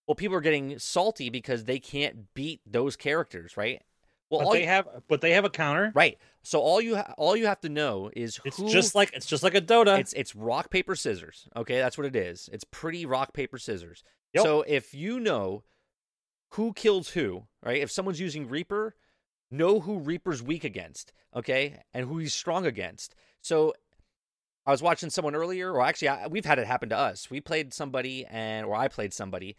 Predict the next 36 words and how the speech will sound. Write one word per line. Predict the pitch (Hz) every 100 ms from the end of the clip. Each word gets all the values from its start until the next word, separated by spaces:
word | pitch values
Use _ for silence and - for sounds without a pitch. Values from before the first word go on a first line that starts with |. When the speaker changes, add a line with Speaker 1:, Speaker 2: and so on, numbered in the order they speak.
| _ -
Speaker 1:
and | 139
they |
had | 135 147
five | - 156 151 156 156 135
divas | 127 143 95 80 - - _ _ -
on | 117
the | 113
team, | - 101 80 _ _ -
okay? | 113 127 113 123 _ _ _ _ _ -
So | 143 143 143 143 - _ _ _ _ _
who | 151
you | 175
got | 170 165
to | 147
pick? | 208 170 135
You |
gotta | 147
pick | 139 147
someone | - 156 156
else, | 190 117 -
right? | 123 131 165
So | - 131 127 127 - _ _ _ -
Tracer's | 175 214 156 120
a |
good | 117 123
counterbalance | 143 190 113 104 95 -
to | 95
her | 95 92
because | 98 110 101 98
she's | - - 120
fucking | - 139 123
spastic. | - - 147 147 110
She's | -
like | 131 113
a |
mosquito, | 104 - 190 165 98